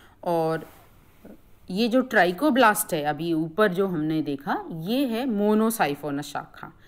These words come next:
मतलब इसमें एक ही साइफन है, बस सेंट्रल साइफन है, पेरिसेंट्रल साइफन इसमें नहीं होते।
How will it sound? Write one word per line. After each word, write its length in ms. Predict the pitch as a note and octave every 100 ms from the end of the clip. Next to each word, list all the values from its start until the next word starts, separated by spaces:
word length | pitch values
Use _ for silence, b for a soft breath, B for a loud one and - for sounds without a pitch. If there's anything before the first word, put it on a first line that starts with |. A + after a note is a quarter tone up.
| b b
मतलब 220 | E3+ G3 G3+
इसमें 320 | F3 G3 A#3+
एक 220 | F3+ G3 G3
ही 60 |
साइफन 420 | - G3 F#3+ A3
है, 60 | C#4
बस 220 | C4+ A3+
सेंट्रल 340 | E3 C#3+ E3 E3
साइफन 380 | F#3 F3+ G#3+
है, 100 | D4
पेरिसेंट्रल 720 | F4 E3+ D#3 D#3+ C#3 C3+ D3 C3+
साइफन 460 | - - - E3+
इसमें 340 | D3+ - - E4+ B B E3
नहीं 240 | E3 D3
होते। 300 | B2 - B2+